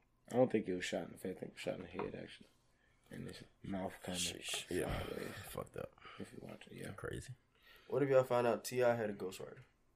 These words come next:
Speaker 1: It's pressure.
Speaker 2: I
Speaker 1: That's
Speaker 2: found
Speaker 1: pressure for me.
Speaker 2: Actually, I found something else out about T I this week.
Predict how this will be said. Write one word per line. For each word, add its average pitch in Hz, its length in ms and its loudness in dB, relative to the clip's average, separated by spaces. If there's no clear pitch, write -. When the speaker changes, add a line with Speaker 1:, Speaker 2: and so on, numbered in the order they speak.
Speaker 1:
It's - 120 -12
pressure. - 440 4
Speaker 2:
I - 60 8
Speaker 1:
That's - 100 8
Speaker 2:
found 147 200 12
Speaker 1:
pressure 131 120 8
for 110 140 0
me. 107 240 -2
Speaker 2:
Actually, 160 480 8
I 156 60 10
found 156 240 10
something 139 240 8
else 143 180 10
out 101 100 12
about 82 260 6
T 90 180 8
I 82 80 12
this 82 160 8
week. 98 240 8